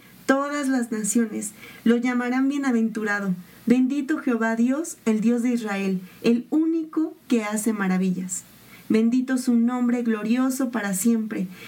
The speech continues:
y toda la tierra sea llena de su gloria. Amén y amén".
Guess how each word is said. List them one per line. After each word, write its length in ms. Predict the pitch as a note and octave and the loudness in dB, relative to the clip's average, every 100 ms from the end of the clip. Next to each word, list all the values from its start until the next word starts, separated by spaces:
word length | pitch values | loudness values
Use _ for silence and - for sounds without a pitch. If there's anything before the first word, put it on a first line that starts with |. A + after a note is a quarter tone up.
| - | -2
y 140 | - A#3 | 2 2
toda 380 | C4 C4 D4 | 2 0 2
la 180 | C#4+ B3 | 0 0
tierra 480 | - C4 C4+ C4+ C#4+ | 0 0 2 -2 -2
sea 280 | - B3 A3+ | 0 0 2
llena 320 | A3+ A#3+ B3 | 0 0 0
de 100 | A#3+ | -2
su 180 | A#3 G#3+ | -2 -2
gloria. 440 | G#3 G3+ F#3+ F3+ - - - | -2 0 0 -2 -6 -16 -6
Amén 500 | - G#3+ A3+ D4 D#4 - - - - | 0 2 4 2 0 -4 -16 -12 -4
y 100 | G3+ | 0
amén". 320 | F#3 F3+ F3+ | 2 2 0